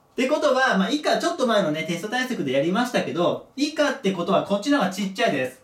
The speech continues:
言い換えれば、これは、これ以下。Y以下だから、こっちの方がちっちゃい。で、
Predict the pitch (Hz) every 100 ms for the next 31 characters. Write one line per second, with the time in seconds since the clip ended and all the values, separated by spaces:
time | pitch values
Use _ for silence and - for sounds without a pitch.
0 | _ - 254 285 302 294 202 240 196 -
1 | _ - - 247 294 302 294 240 302 285
2 | - - - 190 254 247 - 214 214 190
3 | - - - 170 247 202 - 196 - -
4 | 123 120 151 147 - 190 190 226 151 127
5 | 160 147 - 151 117 - _ _ - 226
6 | - -